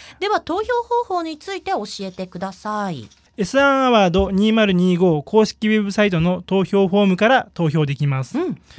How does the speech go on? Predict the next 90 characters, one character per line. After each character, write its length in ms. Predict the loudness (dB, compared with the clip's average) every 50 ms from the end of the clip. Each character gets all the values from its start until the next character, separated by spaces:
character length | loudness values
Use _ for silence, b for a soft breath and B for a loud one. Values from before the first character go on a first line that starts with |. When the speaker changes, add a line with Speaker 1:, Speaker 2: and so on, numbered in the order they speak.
| B B B B
Speaker 2:
投 180 | -4 -2 -2 0
票 180 | 0 0 0 2
さ 120 | 2 2
れ 100 | 0 2
た 160 | 0 -2 0
方 240 | 0 0 0 2 2
の 80 | 2 2
中 220 | 0 0 -2 -2
か 100 | -2 0
ら、 240 | 2 2 2 2 b b b b b
抽 180 | -4 -2 -2 0
選 240 | 2 0 2 2 4
で 220 | 2 2 2 0
五 140 | 0 2 2
十 180 | 4 4 4 4
名 140 | 4 2 2
様 240 | 2 0 0 2
に 260 | 2 2 0 0 -2 -6 0
豪 180 | 4 4 4
華 140 | 4 4 -2
プ 80 | 0 -2
レ 80 | -2
ゼ 100 | 0 0
ン 80 | -2 -2
ト 120 | -2 -2
が 120 | -2 0 2
も 140 | 2 2 4
ら 100 | 2 2
え 80 | 0
る 60 | 0
チ 100 | -2 -2
ャ 60 | -2 -2
ン 60 | 0
ス 100 | 0 2
も 160 | 2 4 4
あ 60 | 2
り 100 | 0 -2
ま 160 | -4 -6 -8
す。 120 | -10 -12 -10
Speaker 1:
は 200 | -6 -6 -4 -4
い。 100 | -6 B B B B B B B
Speaker 2:
一 160 | B -4 -2
人 120 | -2 -2 -2
最 200 | 0 0 2 4
大 280 | 4 2 2 2 -2 -4
三 160 | -2 -2 -2
つ 140 | -2 -2 0
の 80 | 0 0
商 200 | 2 2 0 0
品 240 | 0 0 0 2 2
を 160 | 2 0 -2
投 240 | -4 -2 -2 -2 -2
票 220 | 0 -2 -2 0
す 100 | 0 -2
る 80 | -2 -2
こ 100 | -2 -4
と 100 | 0 2
が 240 | 2 2 2 0 _ -8
可 100 | -6 -4
能 160 | -2 -2 -2
で 140 | -4 -6 -8
す。 200 | -8 -12 -14 -8 -6
Speaker 1:
う 40 | -6
ん、 220 | -4 -4 -6 -6
う 60 | -8 -8
ん、 180 | -8 -8 -8 -8
う 40 | -8
ん、 160 | -8 -8 -8 -8
う 60 | -8
ん。 180 | -8 -8 -8 -10 B B B B B B B B
で 80 | -2 0
は、 140 | 0 0
ど 200 | 0 -2 -4 -4
ん 40 | -4
な 100 | -6 -8
プ 140 | -8 -6 -6
レ 100 | -6 -4
ゼ 160 | -4 -6 -8
ン 80 | -8 -8
ト 140 | -10 -8 -4
が 100 | -4 -4 -2
当 100 | -2 -2
た 40 | -2
る 100 | -2 -4
ん 60 | -4
で 100 | -6 -8
し 100 | -8 -10
ょ 60 | -12
う 40 | -8
か？ 460 | -6 -6 -4 -4 -4 -4 -6 -8